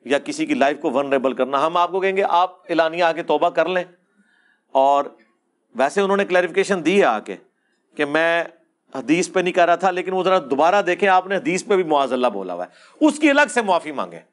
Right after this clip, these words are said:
हाँ, कि जो हदीस पे मैंने बोला था, बस ठीक है, त-, तौबा कबूल है। हमारे नज़दीक तो जो भी बंदा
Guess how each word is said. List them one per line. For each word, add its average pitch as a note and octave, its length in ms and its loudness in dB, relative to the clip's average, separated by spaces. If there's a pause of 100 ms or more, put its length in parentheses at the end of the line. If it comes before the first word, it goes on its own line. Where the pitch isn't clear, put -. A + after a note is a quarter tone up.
(1200)
हाँ, A#2+ 300 -4 (540)
कि D#3+ 100 0
जो E3+ 120 4
हदीस G3+ 300 0
पे A3+ 100 2
मैंने G3+ 200 2
बोला E3+ 280 2
था, F#3 140 -2 (280)
बस E3 120 0
ठीक A3 200 -4
है, A3+ 100 0
त-, D3 520 0
तौबा B2+ 200 2
कबूल C#3 340 0
है। - 180 -2 (1400)
हमारे A2+ 260 0
नज़दीक C3+ 420 -2
तो C3+ 200 0 (680)
जो A#2 200 -2
भी D#3 100 0
बंदा C3+ 480 0